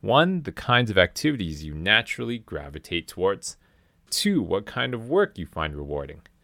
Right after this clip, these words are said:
Three, what kind of work you want to do more of. And lastly, how this role will help you explore your interests.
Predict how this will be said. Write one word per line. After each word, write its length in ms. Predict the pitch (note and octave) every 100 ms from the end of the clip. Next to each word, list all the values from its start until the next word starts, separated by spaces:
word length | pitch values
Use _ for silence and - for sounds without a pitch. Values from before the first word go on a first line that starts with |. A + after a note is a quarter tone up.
| _ _ _ -
Three, 400 | - - D#3 G3
what 180 | F3+ C3
kind 300 | - C3 C3
of 160 | A2 G#2+
work 480 | F2 F2+ D#2+ - - - _ -
you 200 | F2 G2
want 500 | G2 F2+ E2 E2+ -
to 100 | -
do 300 | D2+ F2 E2+
more 360 | E2 D2 C#2 C#2+
of. 240 | G#2 - _ _ _ _ _ -
And 240 | D#2 D#2
lastly, 540 | F#2+ G#2 - - A2+
how 380 | G#2 - D3+ E3+
this 280 | D#3+ D#3 -
role 200 | G#2 G2
will 160 | F2+ E2+
help 320 | - G2 -
you 100 | D#2+
explore 500 | - - - D3+ C3+
your 200 | E2 D2+
interests. 680 | D#2+ D2 - - - -